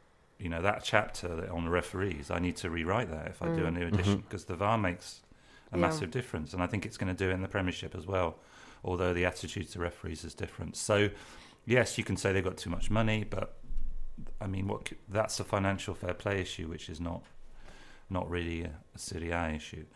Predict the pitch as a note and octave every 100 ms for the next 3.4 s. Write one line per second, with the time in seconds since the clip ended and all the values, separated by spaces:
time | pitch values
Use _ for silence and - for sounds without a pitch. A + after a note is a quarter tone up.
0 | - - E3+ D3 - A#2 A#2 F#2 E2 -
1 | G2+ F#2 - D#2 - - - - - F#2+
2 | G#2 G2+ G2+ G#2 G#2 F#2 F#2 F2 - F2+
3 | F2+ E2 D#2 D#2